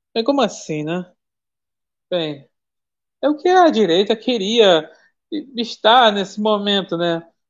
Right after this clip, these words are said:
Uma, estar numa zona de conforto, mas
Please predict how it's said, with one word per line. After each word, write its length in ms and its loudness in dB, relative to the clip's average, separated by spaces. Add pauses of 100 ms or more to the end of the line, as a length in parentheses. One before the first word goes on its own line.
(140)
Uma, 1200 2
estar 260 -4
numa 240 0
zona 280 -2
de 80 -16
conforto, 680 0
mas 540 -2